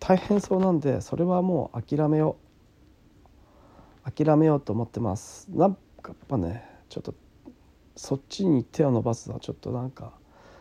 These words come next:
僕はそっちじゃなくて栽培の方なので、栽培の方をしっかりしていきたいので、まずは。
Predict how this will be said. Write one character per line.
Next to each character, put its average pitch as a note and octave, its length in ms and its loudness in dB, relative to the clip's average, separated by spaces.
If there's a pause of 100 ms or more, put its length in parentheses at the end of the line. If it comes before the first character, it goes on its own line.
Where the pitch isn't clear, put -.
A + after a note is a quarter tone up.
(200)
僕 C#3 200 0
は F3+ 100 6
そ E3 160 0
っ D#3+ 60 -10
ち - 140 -6
じ F3 80 2
ゃ - 20 4
な B2 140 2
く - 80 -14
て - 360 -4
栽 C#3+ 280 0
培 D#3 200 4
の D#3 100 2
方 - 540 -2
な A#2 100 -4
の C3 160 -6
で、 F2+ 200 -8 (1000)
栽 C3+ 240 0
培 D#3 160 0
の D3+ 100 0
方 - 120 -6
を - 20 -2
し - 160 -8
っ - 40 -20
か - 100 -6
り A2 80 -4
し - 100 -10
て - 100 -8
い - 40 -10
き - 80 -20
た G2+ 160 -6
い G#2+ 40 -8
の G2+ 100 -12
で、 - 80 -18 (360)
ま A2+ 160 -4
ず A2+ 100 -6
は。 - 120 -6